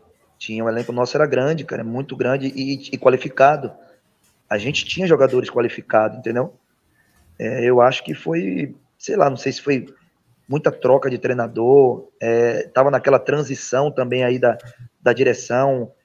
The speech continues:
é, o Evandro já tinha saído, e aí eu acho que falei que começou o Robson como presidente, é, tava, ainda tava naquela transição, né? Então acabou bagunçando muito o nosso, o nosso grupo, cara. Ficou um grupo assim meio, muito rachado, entendeu?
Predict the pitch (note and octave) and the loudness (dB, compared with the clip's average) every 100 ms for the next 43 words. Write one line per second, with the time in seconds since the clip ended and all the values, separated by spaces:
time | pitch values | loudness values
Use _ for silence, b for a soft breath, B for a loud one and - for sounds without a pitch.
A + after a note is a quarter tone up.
0 | _ _ A#2+ A#2+ A#2 B2 B2 A2+ C3+ C#3 | _ _ 2 2 2 2 2 2 0 2
1 | B2+ B2 B2+ A#2 A2 B2 C3+ B2+ B2 A2+ | 0 0 -6 -4 -2 0 0 0 -4 -4
2 | - _ _ _ _ A2 B2 B2 B2 - | -8 _ _ _ _ 0 2 2 0 -6
3 | A#2+ B2 B2 A#2 - A#2 G#2 B2+ - - | -8 -8 -8 -8 -6 -4 2 0 0 -12
4 | A#2 - A#2+ A2 A2+ A#2+ C3 B2 - A#2+ | -12 -6 -6 -6 -6 -4 -4 -6 -10 -12
5 | _ _ _ _ _ _ _ _ _ D3+ | _ _ _ _ _ _ _ _ _ 0
6 | D3 F3+ F3 E3+ F#3 F#3 G3 F#3+ F#3+ F3 | 4 4 4 2 0 2 2 2 4 4
7 | F3 F#3+ F3 D#3 - C#3 B2+ B2+ B2 B2 | 4 -2 -2 -2 2 2 2 -2 -4 -2
8 | C#3+ D#3 C#3+ C#3 B2 D3 C#3 C3 B2+ D3+ | -2 -2 -2 -2 0 2 2 2 -4 -6
9 | C#3+ B2 C#3 D#3 C3 B2 A#2 - - _ | -6 -4 -4 -4 -4 -4 -6 -8 -12 _
10 | _ _ _ _ _ C3 B2+ B2+ B2 A#2+ | _ _ _ _ _ -2 -2 -2 -6 -4
11 | A2+ - C3 A#2+ _ _ - B2+ B2 C3 | -4 -8 -18 -18 _ _ -10 -8 -6 -6
12 | C3 B2+ B2 B2 C3 B2+ C#3 B2+ C3+ - | -6 -10 -6 -6 -6 -8 -8 -6 -6 -2
13 | B2 A#2 A#2 A2+ G#2+ A#2 A#2+ | 2 2 0 -6 -8 -8 -10